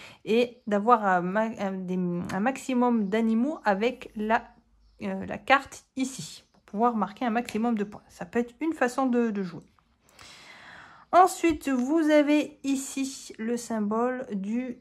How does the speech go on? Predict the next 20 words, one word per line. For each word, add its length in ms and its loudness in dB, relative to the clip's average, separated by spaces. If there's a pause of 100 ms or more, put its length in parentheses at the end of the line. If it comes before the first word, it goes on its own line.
(140)
personnage. 880 2
Je 160 -8
sais 180 -10
plus 180 -14
comment 380 -8
il 340 -4
l'appelle. 280 -2 (1120)
Alors 200 0
oui, 160 0
voilà, 240 -8
c'est 160 0
un 120 8
bonus 540 2
lorsque 360 0
vous, 560 -4
vous 200 -2
vous 280 -2
inspirez 500 0
du 100 -6
personnage. 760 -8